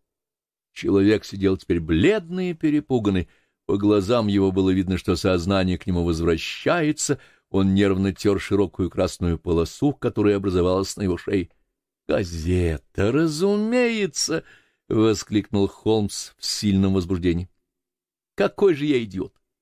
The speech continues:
Я позабыл про газету! А между тем я уверен, что в ней-то и заключается весь секрет!»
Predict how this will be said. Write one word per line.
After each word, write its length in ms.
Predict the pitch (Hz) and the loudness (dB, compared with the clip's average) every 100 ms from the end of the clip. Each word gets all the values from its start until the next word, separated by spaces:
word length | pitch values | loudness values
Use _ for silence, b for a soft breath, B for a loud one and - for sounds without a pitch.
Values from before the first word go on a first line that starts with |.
| _ _ _ | _ _ _
Я 180 | 208 220 | 0 0
позабыл 400 | 240 226 247 277 | 0 -2 0 0
про 140 | 294 | -2
газету! 500 | 285 320 294 - 120 _ _ _ _ _ _ _ - | -2 0 0 -2 -6 _ _ _ _ _ _ _ 0
А 60 | |
между 240 | 107 104 - | 2 2 0
тем 120 | 104 | 2
я 140 | 104 | 4
уверен, 300 | 104 104 107 | 4 2 0
что 180 | 101 110 | 0 0
в 60 | 101 | 2
ней-то 260 | 110 113 | 2 0
и 20 | |
заключается 580 | 110 - 117 135 139 131 | -2 -2 0 2 2 2
весь 200 | 165 170 | 2 2
секрет!» 360 | - - - | -2 -4 -4